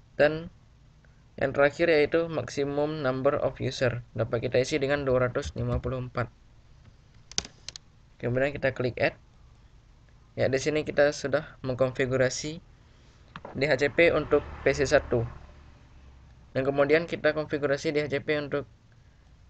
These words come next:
P C dua dan P C tiga. Yang perlu kita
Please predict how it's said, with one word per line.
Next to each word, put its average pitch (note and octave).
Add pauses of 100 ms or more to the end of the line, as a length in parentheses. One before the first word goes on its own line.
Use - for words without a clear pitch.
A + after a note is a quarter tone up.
(160)
P C3
C C#3
dua C#3
dan D#3
P C#3+
C C#3+
tiga. A#2+ (1200)
Yang C3+
perlu D#3
kita D#3